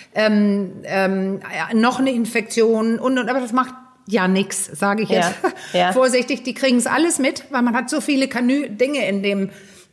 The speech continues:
Speaker 1: ähm, die machen jeden Tag mehrfach, äh, äh, Blutuntersuchungen von, äh,
Speaker 2: Mhm.
Speaker 1: zapfen die mal schnell ab an
Speaker 2: Mhm.
Speaker 1: diesen Dingern, die gelegt wurden. So, und dann sehen sie, ach, sie haben das und das, dann krieg ich Antibiotika,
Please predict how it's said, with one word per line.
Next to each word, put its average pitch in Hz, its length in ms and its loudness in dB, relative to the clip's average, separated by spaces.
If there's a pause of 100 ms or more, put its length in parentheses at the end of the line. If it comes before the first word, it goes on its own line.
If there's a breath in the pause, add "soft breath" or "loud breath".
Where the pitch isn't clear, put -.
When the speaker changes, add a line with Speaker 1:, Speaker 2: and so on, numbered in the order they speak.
(160)
Speaker 1:
ähm, 214 200 0
die 240 140 2
machen 240 320 0
jeden 302 240 0
Tag 254 200 -2
mehrfach, 254 560 0 (120)
äh, 220 220 -2
äh, 208 360 -6
Blutuntersuchungen 240 1200 -2
von, 233 220 -4
äh, - 120 -6
Speaker 2:
Mhm. 202 140 4
Speaker 1:
zapfen 233 300 2
die 220 100 -2
mal 214 140 0
schnell 220 220 0
ab 247 180 2
an 202 140 4
Speaker 2:
Mhm. 226 60 4
Speaker 1:
diesen 240 240 0
Dingern, 247 280 0
die 240 80 -2
gelegt 240 320 -2
wurden. 240 240 -2 (460 loud breath)
So, 294 120 0 (360)
und 269 200 2
dann 269 260 0
sehen 294 340 0
sie, 220 180 0
ach, 220 140 2
sie - 180 -4
haben 226 160 0
das 285 180 0
und 277 100 0
das, 262 220 0
dann 208 140 -2
krieg 214 180 -4
ich 214 120 -8
Antibiotika, 254 880 0